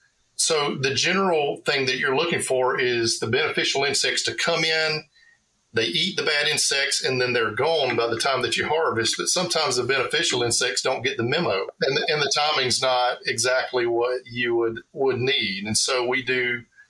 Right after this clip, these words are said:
have rejections. I think that there is more inherent of having rejected produce in organic systems just because you don't have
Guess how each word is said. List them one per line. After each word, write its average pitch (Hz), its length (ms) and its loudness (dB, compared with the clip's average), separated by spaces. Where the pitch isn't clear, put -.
have 120 220 0
rejections. 127 760 0
I 113 140 0
think 120 200 -2
that - 120 -6
there 117 260 2
is 110 160 -2
more 113 240 0
inherent 123 500 -2
of 117 160 0
having 127 400 0
rejected 117 640 0
produce 110 720 -2
in 113 80 -2
organic 107 460 -2
systems - 460 -2
just - 200 -2
because 135 300 -2
you 127 140 -4
don't 143 260 2
have 135 480 0